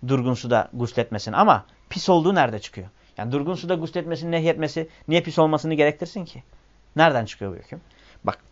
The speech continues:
şuradan çıkarıyor, çıkarıyorlar. Diyorlar ki, hadiste, hadis iki kısım. Hadiste iki, e, önemli noktadan bahsediyor. Birincisi, durgun suya işenmemesi.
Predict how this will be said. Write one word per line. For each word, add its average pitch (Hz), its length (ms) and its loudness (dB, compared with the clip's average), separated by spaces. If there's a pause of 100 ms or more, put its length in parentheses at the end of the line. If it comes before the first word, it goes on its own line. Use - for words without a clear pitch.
(120)
şuradan 147 340 2
çıkarıyor, 95 500 -6
çıkarıyorlar. 90 580 -4 (2000)
Diyorlar 208 360 6
ki, - 220 -6 (1040)
hadiste, 240 760 4 (840)
hadis 190 300 4
iki - 180 -6
kısım. 98 320 -6 (840)
Hadiste 165 360 6
iki, - 300 -2 (160)
e, 156 100 10
önemli 151 380 4
noktadan 131 420 0
bahsediyor. 104 440 -4
Birincisi, 220 520 -2 (1000)
durgun 170 280 4
suya 220 440 4 (140)
işenmemesi. 160 720 0